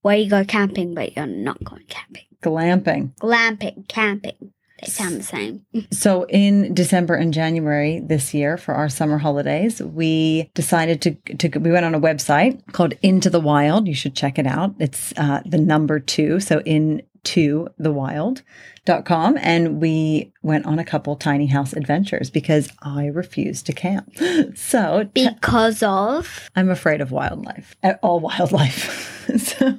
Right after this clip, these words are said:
Speaker 1: You're afraid of bunnies.
Speaker 2: No, okay, bunnies are probably on the good
Speaker 1: <laughs>
Speaker 2: list. I, everything else in Australia
Speaker 1: Like insects,
Speaker 2: Ter-
Speaker 1: creepy crawlies.
Speaker 2: terrifies me. That's
Speaker 1: Yeah.
Speaker 2: right. That's right. So tell me what the,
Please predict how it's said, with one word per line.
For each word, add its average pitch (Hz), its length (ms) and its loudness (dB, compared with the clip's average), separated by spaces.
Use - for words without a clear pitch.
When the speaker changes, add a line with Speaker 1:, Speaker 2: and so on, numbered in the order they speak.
Speaker 1:
You're 254 100 -2
afraid 427 280 0
of - 100 -6
bunnies. 214 580 -4
Speaker 2:
No, 214 160 2
okay, 196 220 2
bunnies 196 420 2
are 202 60 2
probably 202 260 2
on 208 140 4
the 180 100 0
good 196 180 0
Speaker 1:
<laughs> 180 80 2
Speaker 2:
list. - 300 -2
I, 202 280 0
everything 214 360 2
else 202 220 2
in 196 100 4
Australia 180 600 0
Speaker 1:
Like 240 400 -2
insects, - 640 -4
Speaker 2:
Ter- - 200 0
Speaker 1:
creepy 247 140 -8
crawlies. 196 720 -8
Speaker 2:
terrifies 156 480 -2
me. 143 240 -12
That's - 180 -2
Speaker 1:
Yeah. 170 60 4
Speaker 2:
right. - 180 -6
That's 190 160 0
right. - 160 0
So 208 120 2
tell 226 240 2
me 262 260 4
what 185 380 -2
the, 175 500 0